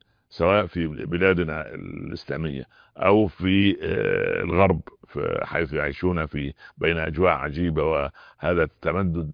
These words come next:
للسوشيال ميديا، وتثار مثل هذه الأسئلة، ويقف عاجزا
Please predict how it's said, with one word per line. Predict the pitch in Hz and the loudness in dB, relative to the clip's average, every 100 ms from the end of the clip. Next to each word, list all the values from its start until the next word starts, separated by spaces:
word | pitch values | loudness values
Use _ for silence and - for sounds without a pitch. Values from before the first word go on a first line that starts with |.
| - | -10
للسوشيال | 73 - 82 78 71 | -10 -6 -6 -4 -4
ميديا، | 85 80 85 - _ _ _ | -4 -2 -2 -4 _ _ _
وتثار | - 85 85 90 87 110 | -4 -2 -2 -2 6 6
مثل | 101 92 95 | 6 2 2
هذه | 95 | 2
الأسئلة، | 82 80 90 92 | 0 -4 -4 0
ويقف | 95 95 90 | 2 2 -2
عاجزا | 64 82 98 85 78 80 | 0 2 2 2 -2 -4